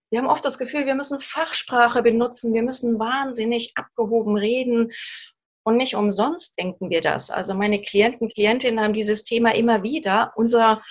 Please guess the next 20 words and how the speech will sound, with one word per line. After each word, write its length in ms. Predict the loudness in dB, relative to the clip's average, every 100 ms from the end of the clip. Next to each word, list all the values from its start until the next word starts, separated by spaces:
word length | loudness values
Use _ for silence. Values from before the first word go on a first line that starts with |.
| -14 -8
Studium, 800 | -4 0 2 4 4 2 0 2
egal 400 | 2 6 4 4
welches 440 | 2 2 -4 -8 0
Fach, 380 | 0 0 -6 -16 -20 _ _ _
bringt 380 | -2 2 2 -2
uns 240 | -4 -4 0
dahin, 380 | 2 2 2
uns 200 | 0 -2
von 140 | 0 0
den 140 | 0
einfachen 560 | 2 0 0 -2 -2 0
Wörtern 280 | 0 0 -2
zu 120 | -4
verabschieden, 760 | -6 -6 -6 -6 -4 -4 -4 -4
die 100 | -2
auch 100 | -2
ein 120 | -4
bisschen 260 | -4 -4
zu 160 | -2 0
missachten. 920 | 0 -2 -8 -10 -10 -12 -10 -10 -12